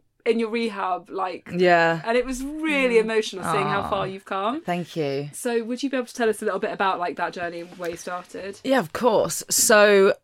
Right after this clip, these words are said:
Speaker 2: I was twenty years old at the time, and I was working at Chelsea Football Club in marketing on my internship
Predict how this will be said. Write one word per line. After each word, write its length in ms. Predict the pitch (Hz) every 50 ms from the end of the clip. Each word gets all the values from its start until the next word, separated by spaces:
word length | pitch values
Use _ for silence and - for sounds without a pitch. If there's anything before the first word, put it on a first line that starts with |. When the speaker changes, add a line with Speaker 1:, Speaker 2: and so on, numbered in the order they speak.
| _ _ -
Speaker 2:
I 40 | 214
was 100 | 214 208
twenty 340 | - 262 269 262 - 254 247
years 180 | 226 202 165 196
old 140 | 180 175
at 80 | 180 -
the 100 | 151 156
time, 500 | - 160 175 151 135 92 87 135 160 160 - _ -
and 500 | 151 156 156 151 151 151 151 156 147 - - - - - - - - _ -
I 260 | 170 175 175 170 170
was 160 | 165 170 151
working 260 | 175 196 190 190 - 190
at 40 | -
Chelsea 240 | - 175 165 - -
Football 200 | - 160 - -
Club 280 | - 165 151 147 147 -
in 100 | - 165
marketing 680 | 165 160 151 151 - - - - 156 139 135 131 135 - - -
on 100 | 151 160
my 140 | 151 147 147
internship 680 | 147 147 - - 160 156 156 - - - 123 - -